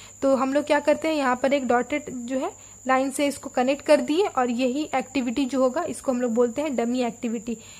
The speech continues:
इसका कोई जो है value नहीं होता है, बस हम लोग इसको network diagram में logical sequence को complete करने के लिए यूज़ करते हैं। इसके बाद जो है हम लोग बहुत बार यूज़ कर चुके हैं event,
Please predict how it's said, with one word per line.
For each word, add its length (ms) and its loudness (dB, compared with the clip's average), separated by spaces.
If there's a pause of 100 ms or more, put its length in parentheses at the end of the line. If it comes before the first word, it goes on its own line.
(100)
इसका 240 0
कोई 240 2
जो 120 -2
है 100 4
value 340 2
नहीं 200 0
होता 240 -2
है, 100 -2
बस 220 0
हम 100 -4
लोग 160 -2
इसको 180 -6
network 340 0
diagram 380 0
में 140 -4
logical 480 0
sequence 400 -4
को 100 -6
complete 400 -6
करने 240 0
के 100 -8
लिए 100 -4
यूज़ 320 -4
करते 280 -6
हैं। 240 -8 (500)
इसके 200 -4
बाद 260 4
जो 100 -4
है 80 0
हम 140 -2
लोग 120 0
बहुत 180 2
बार 300 0 (320)
यूज़ 180 0
कर 140 4
चुके 260 -4
हैं 260 -2
event, 380 2